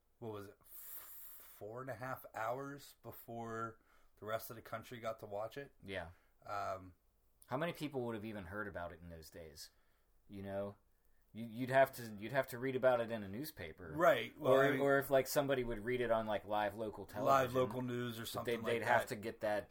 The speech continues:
Speaker 2: that information four and a half hours to even, you know, like. You
Speaker 1: Yeah,
Speaker 2: know,
Speaker 1: and
Speaker 2: now it's so fast. You know,
Speaker 1: Yeah, now
Speaker 2: it's
Speaker 1: it's
Speaker 2: so
Speaker 1: instant.
Speaker 2: fast.
Speaker 1: Now it's instant. Yeah, I mean, that was so, I mean, I'm, I, I, I believe they were told that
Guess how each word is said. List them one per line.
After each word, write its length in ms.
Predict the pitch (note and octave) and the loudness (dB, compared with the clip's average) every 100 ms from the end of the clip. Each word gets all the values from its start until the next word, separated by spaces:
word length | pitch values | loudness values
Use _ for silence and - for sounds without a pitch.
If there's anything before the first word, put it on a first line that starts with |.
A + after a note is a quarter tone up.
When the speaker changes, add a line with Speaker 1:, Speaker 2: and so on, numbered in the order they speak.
| - | 2
Speaker 2:
that 180 | A2 G#2+ | 2 2
information 680 | G#2 G#2 G2 G#2+ - G2 | -2 -8 -8 -6 -8 -8
four 200 | G2+ A#2+ | -4 -2
and 80 | A#2+ | 0
a 40 | A2 | 0
half 220 | A2+ A2 | 0 2
hours 380 | A2+ A2 G2+ - | 4 4 0 -6
to 120 | G#2 | -8
even, 180 | G2+ F#2 F2 E2 - | -8 -8 -12 -18 -12
you 140 | A#2 | -8
know, 160 | G2+ F#2 | -8 -8
like. 260 | F2 E2 - _ - - - _ _ _ _ - - | -8 -10 -16 _ -20 -20 -20 _ _ _ _ -20 -4
You 80 | A#2 | 0
Speaker 1:
Yeah, 80 | |
Speaker 2:
know, 60 | G#2+ | 0
Speaker 1:
and 100 | A#2+ | 4
Speaker 2:
now 220 | C3+ D3 | 8 8
it's 140 | C3 - | 6 4
so 220 | D3 B2 | 2 2
fast. 580 | G#2+ A#2+ G2+ - - - _ - | 2 2 2 0 -6 -10 _ -12
You 140 | A2+ | -6
know, 80 | A2+ | 2
Speaker 1:
Yeah, 120 | C3+ | 4
now 220 | C3+ D#3 | 8 8
Speaker 2:
it's 120 | C3+ | 8
Speaker 1:
it's 140 | A#2 C#3 | 6 6
Speaker 2:
so 100 | C3+ | 6
Speaker 1:
instant. 200 | B2 G#2 | 6 2
Speaker 2:
fast. 200 | A#2 G2+ | 0 2
Speaker 1:
Now 160 | C3+ C#3+ | 4 4
it's 100 | C#3 | 2
instant. 300 | C#3 B2+ A2+ | -4 -4 -4
Yeah, 160 | A#2+ A2 A#2+ | -2 2 0
I 60 | |
mean, 160 | B2+ A#2+ | 0 0
that 180 | C3+ C#3+ | 0 0
was 220 | B2+ - - - - - | -4 -6 -18 -20 -18 2
so, 220 | E3+ D3+ | 4 6
I 60 | |
mean, 180 | D#3 D3 | 4 0
I'm, 160 | C#3 C3+ - C3 C3 - | -4 -6 -14 -18 -14 -2
I, 360 | D3 C#3 D3 C#3+ | -2 2 4 4
I, 60 | C#3+ - | 2 -2
I 40 | C#3+ | -2
believe 360 | C#3+ F3+ F3 | 0 -2 -2
they 100 | D3 | -4
were 120 | C3 A#2 | -4 -6
told 360 | - A#2+ A2 | -4 -4 -4
that 220 | G#2+ G2+ | -10 -12